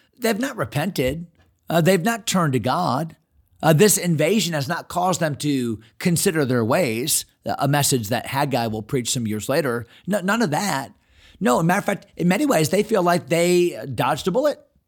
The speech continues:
In many ways, they feel as if, "Man, you know, we, we, we're not the ones that got taken captive. We're not the ones that have to be brought to Babylon. We get to stay here. And things are bad, but they're not really bad." And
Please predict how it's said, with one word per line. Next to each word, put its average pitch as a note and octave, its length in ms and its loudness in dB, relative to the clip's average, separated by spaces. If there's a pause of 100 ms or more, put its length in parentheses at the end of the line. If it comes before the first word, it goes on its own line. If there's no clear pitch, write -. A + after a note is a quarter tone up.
(280)
In D#3+ 140 4
many G3+ 160 4
ways, G#3 220 4
they F3+ 120 0
feel F3+ 240 0
as E3 140 4
if, G3 200 0 (280)
"Man, D#3 400 -6 (260)
you C#3+ 120 0
know, D#3 60 2
we, C#3+ 200 2
we, D#3 260 2
we're C#3+ 180 -2
not A3+ 180 -4
the C4 60 -2
ones F3 200 0
that C3 160 -4
got B2+ 240 -6
taken A#2 220 -6
captive. A2 540 -8 (140)
We're D#3 80 0
not G#3 160 0
the G#3+ 80 -4
ones F#3+ 160 0
that C#3+ 140 0
have C3+ 140 -4
to D3 60 -4
be C3 120 0
brought C3 320 -2
to A#2 80 -10
Babylon. G#2+ 720 -4 (220)
We F3+ 100 2
get A#3 200 -2
to D3+ 60 -4
stay F3+ 420 0
here. G3 460 -4 (380)
And D#3 260 2 (160)
things G#3+ 320 2
are F3 80 2
bad, D#3+ 440 -2
but D3 120 0
they're C#3 120 0
not G#2+ 420 -4
really G#3+ 280 4
bad." G2+ 520 -6 (440)
And D#3 440 2